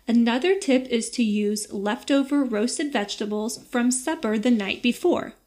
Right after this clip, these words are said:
Our go-to is diced red peppers, red potatoes, carrots, and onion, tossed in a little coconut oil with salt and pepper.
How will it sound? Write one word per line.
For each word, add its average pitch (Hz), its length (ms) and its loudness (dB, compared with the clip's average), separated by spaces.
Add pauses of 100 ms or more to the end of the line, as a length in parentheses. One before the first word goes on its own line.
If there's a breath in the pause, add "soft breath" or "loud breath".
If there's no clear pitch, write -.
(720 soft breath)
Our 330 320 4
go-to 269 720 4
is 196 340 0
diced 214 600 0
red 208 340 0
peppers, 233 640 -2 (800)
red 214 380 0
potatoes, 247 800 0 (460)
carrots, 226 600 0 (400)
and 302 260 0
onion, 233 560 0 (720 loud breath)
tossed 370 360 -2
in 359 120 2
a 349 60 0
little 339 240 2
coconut 247 500 2
oil 208 500 0
with 226 260 0
salt 202 280 0
and 294 120 0
pepper. - 460 -6